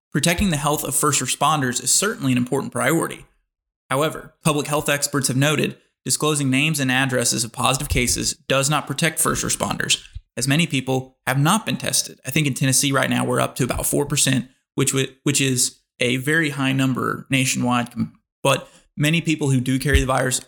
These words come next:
are asymptomatic in that, and Heidi, Heidi Weinberg said all of that in, in a statement. She said that disclosing the personal information of individuals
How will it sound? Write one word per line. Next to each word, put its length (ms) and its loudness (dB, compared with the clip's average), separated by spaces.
are 200 0
asymptomatic 800 0
in 100 0
that, 320 0
and 460 0
Heidi, 280 0
Heidi 260 0
Weinberg 640 0
said 260 2
all 180 0
of 100 -6
that 380 0
in, 460 0
in 140 -20
a 40 -8
statement. 600 -2
She 140 0
said 260 2
that 140 -2
disclosing 520 2
the 60 -2
personal 360 0
information 540 0
of 40 -2
individuals 760 0